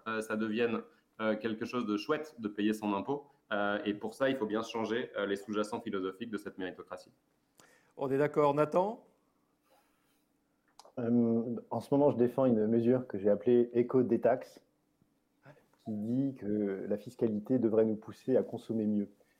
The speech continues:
Speaker 3: et que le prix des biens et des services devrait être affecté pas seulement par, euh, le coût de production, euh, mais par, euh, les externalités et notamment par l'impact social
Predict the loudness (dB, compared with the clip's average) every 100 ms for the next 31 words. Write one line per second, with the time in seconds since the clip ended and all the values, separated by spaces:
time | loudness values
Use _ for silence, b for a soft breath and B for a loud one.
0 | b -6 -4 0 2 2 0 -2 -2 -6
1 | -4 -4 -4 -4 0 0 0 -6 -8 0
2 | 0 0 -4 -8 -12 -6 -4 2 2 2
3 | 0 -6 -8 -4 -4 -2 -4 -2 0 2
4 | 2 0 0 0 2 2 2 0 -2 -4
5 | -4 -4 -4 -6 -2 -4 -2 -2 -2 -4
6 | -4 -2 -2 B B B B _ -4 0
7 | 0 2 2 2 0 0 2 2 2 0
8 | 0 0 2 0 0 0 0 0 -2 2
9 | 2 4 0 -4 b b _ -2 0 0
10 | 2 0 0 -6 -16 -10 -4 2 2 2